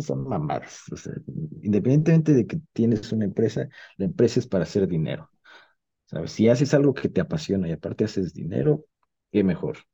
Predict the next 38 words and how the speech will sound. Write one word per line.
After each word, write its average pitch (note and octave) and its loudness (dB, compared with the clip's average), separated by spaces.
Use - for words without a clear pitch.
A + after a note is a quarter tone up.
Pero F#2+ 2
si A#2+ 2
haces C3+ 4
algo C#3 2
que - -14
te - -2
apasiona G2+ 0
y E2+ -2
tienes A2 -2
una A2+ 0
empresa G#2 0
que F#2 -4
ni E2 -2
siquiera G2 -4
es G2+ -4
redituable, F2 -4
o - -18
sea, - -8
es - -8
un G2+ -10
infierno. - -6
Entonces, F#2+ -6
el G2 4
objetivo, G2+ 0
siendo A#2 0
frío A2 0
y G#2 0
claro, G#2 2
el G2+ 0
objetivo F#2+ -2
principal F#2 -2
de F#2+ 0
una F#2+ -2
empresa - -6
es G2 -10
hacer F#2+ -12
dinero. - -8
Eh, - -12